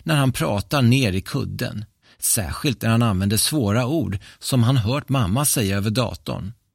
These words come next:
Pappa kommer in i vardagsrummet. "Hörde jag några som sa att de hade tråkigt?"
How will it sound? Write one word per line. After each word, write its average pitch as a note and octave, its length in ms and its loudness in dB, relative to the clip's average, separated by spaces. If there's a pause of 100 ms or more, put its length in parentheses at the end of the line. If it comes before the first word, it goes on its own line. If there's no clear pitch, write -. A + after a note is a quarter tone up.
(2250)
Pappa F#3 300 0
kommer F#3+ 280 2
in G2+ 180 4
i G2+ 40 4
vardagsrummet. F#2 840 -4 (760)
"Hörde F#2+ 340 0
jag F3 120 2
några D3 320 2
som D3+ 180 -2
sa A2 220 -2
att G#2 80 -6
de A#2 120 2
hade A#2+ 160 0
tråkigt?" C#3+ 720 -4